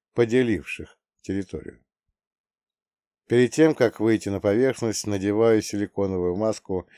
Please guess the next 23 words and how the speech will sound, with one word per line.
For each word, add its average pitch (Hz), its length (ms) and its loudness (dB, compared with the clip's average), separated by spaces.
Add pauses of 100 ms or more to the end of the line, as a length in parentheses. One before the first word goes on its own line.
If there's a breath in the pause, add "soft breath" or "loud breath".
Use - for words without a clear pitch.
(380 loud breath)
которая 147 380 4
увеличивает 123 720 2
нос, 135 420 2
уменьшает 104 600 2
губы, 113 440 2
меняет 98 460 0
форму 98 520 -2
глаз 95 420 0
и 87 60 -10
бровей. 80 560 -10 (1400)
Выбираюсь 127 560 6
из 101 140 0
люка, 127 380 2
отправляю 113 720 4
Эду 104 320 -2
сообщение, 85 880 -4 (320 loud breath)
что - 240 -2
со 117 240 2
мной 127 260 0
все - 220 -4
нормально, 110 640 0
жду 92 320 -4
подтверждения. 76 960 -12